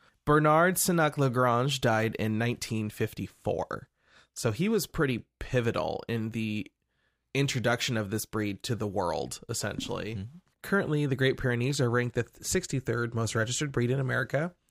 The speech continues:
Speaker 1: out of two hundred eighty-four.
Speaker 2: Right? Yeah. So they're pretty popular.
Speaker 1: <clears throat> They're rather popular. They're not, I mean, after fifth, after the top fifty, the breed registration numbers really kind of dip. So I,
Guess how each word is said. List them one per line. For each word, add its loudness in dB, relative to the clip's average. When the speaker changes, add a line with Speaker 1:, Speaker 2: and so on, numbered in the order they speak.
Speaker 1:
out -2
of -4
two 0
hundred 0
eighty-four. -6
Speaker 2:
Right? 0
Yeah. 4
So -2
they're 4
pretty 4
popular. 4
Speaker 1:
<clears throat> -20
They're 0
rather 2
popular. 2
They're 2
not, 4
I 0
mean, 2
after 2
fifth, 0
after 2
the 2
top 0
fifty, -2
the -2
breed -2
registration -2
numbers -2
really 0
kind -4
of -6
dip. 0
So 0
I, 0